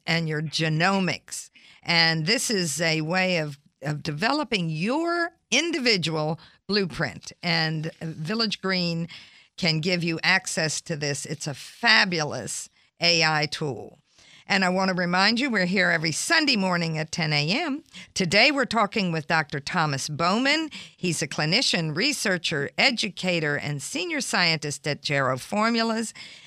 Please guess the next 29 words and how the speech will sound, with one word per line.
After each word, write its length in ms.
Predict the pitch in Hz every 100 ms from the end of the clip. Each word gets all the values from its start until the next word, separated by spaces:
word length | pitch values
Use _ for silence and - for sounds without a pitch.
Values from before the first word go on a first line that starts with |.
| -
And 380 | - 180 175 160
we're 140 | 294
talking 520 | - 269 277 - 262
about 300 | 196 170 160
mitochondrial 960 | 160 175 254 254 - 220 208 185 180 165
health 400 | 151 156 104 - - - -
and 220 | - 165
ways 280 | 180 185 180
to 120 | - 135
support 560 | - 139 - 202 226
it, 160 | 330 - -
how 380 | - 160 247
it 100 | 269 -
works, 420 | 226 285 - -
<laughs> 0 |
why 200 | 131 170
it 200 | 285 262
works, 440 | 196 220 240 - - - - -
what 420 | 147 180 247 -
you 140 | 269
can 240 | - 240 196
do 380 | 208 226 262
to 300 | 277 214 175
avoid 560 | 165 160 180 175 175 156 - - - 147
declining 840 | 165 - - 202 208 208 233 262
or 100 | 170
depressing 1000 | 147 147 - - 196 202 - 247 254 277 - - -
the 120 | 160
production 920 | - 143 - 170 175 - 254 262 277